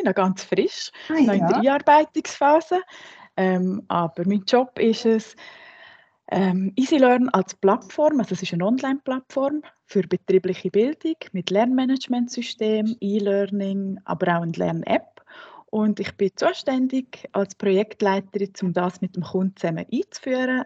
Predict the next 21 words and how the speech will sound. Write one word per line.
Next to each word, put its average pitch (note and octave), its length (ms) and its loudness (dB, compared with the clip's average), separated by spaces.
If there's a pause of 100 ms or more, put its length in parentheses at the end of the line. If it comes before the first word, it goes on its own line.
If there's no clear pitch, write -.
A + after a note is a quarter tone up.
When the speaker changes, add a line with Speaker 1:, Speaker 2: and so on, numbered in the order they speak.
(100)
Speaker 1:
Das - 160 -18
heisst, E3+ 380 -6
vom F3+ 180 -10
Kick-Off-Meeting A#3+ 960 -4 (360)
bis B3 280 0
zur A#3 220 -2
Einführung G#3 560 2
an F3+ 220 -2
und E3+ 80 -6
für F3+ 140 -6
sich. C4+ 340 -2 (480)
Und G3 260 -2 (420)
tue A#3+ 280 6
den A#3+ 120 -2
Kunden B3 400 0
auch G3 180 4
befähigen, G#3+ 600 2
das F#3+ 180 -6
Tool G3+ 220 -2
selber F3+ 380 -2
können F3 240 -4